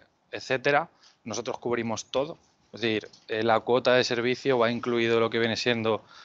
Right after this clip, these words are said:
reemplazamiento por roturas de cualquier parte del equipo, ¿vale? Incluso de partes de la antena, aunque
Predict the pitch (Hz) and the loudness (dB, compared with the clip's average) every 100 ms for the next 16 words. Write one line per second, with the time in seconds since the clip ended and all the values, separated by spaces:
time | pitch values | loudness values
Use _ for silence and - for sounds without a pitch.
0 | _ - 113 110 113 120 117 113 113 113 | _ 0 2 4 2 2 0 0 0 0
1 | 113 113 135 151 156 _ _ _ _ 117 | 0 0 2 2 -2 _ _ _ _ -6
2 | 110 117 110 127 113 117 110 110 110 - | 0 0 0 -2 0 0 0 -2 -2 -4
3 | 127 156 165 - 110 135 123 117 - 104 | -8 -6 -10 -6 -2 -2 -4 -8 -4 -4
4 | 104 - 120 113 113 110 107 101 120 127 | -4 -2 -2 0 -2 0 0 0 -2 -2
5 | 110 110 | 0 -2